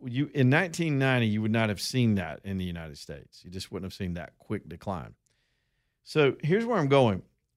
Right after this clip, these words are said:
They went from clearly Church of England, the Catholic Church, and all that, uh, legacy and history in Europe to an agnosticism and, uh, not really an atheism, but just a,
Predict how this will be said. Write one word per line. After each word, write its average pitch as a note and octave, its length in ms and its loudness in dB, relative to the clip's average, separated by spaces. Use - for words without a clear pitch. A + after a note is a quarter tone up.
They D#3+ 180 6
went G#3+ 340 0
from B2 260 2
clearly B2 840 0
Church F#2 300 -14
of F#2 100 -12
England, A#2 480 0
the F#2 60 -8
Catholic F#2+ 400 -8
Church, G2 360 -10
and F#2+ 80 -10
all G2 140 -6
that, F#2+ 200 -8
uh, E2+ 220 -10
legacy A2+ 460 0
and G2+ 100 0
history G2+ 320 0
in F2 100 -2
Europe A#2 380 0
to C3+ 180 4
an A#2 120 6
agnosticism A#2+ 1000 0
and, F2+ 200 -8
uh, G2 140 -16
not D3+ 200 -4
really D3+ 220 4
an G#2+ 80 4
atheism, G#2 640 0
but F2 100 -14
just G2 300 -10
a, E2+ 240 -8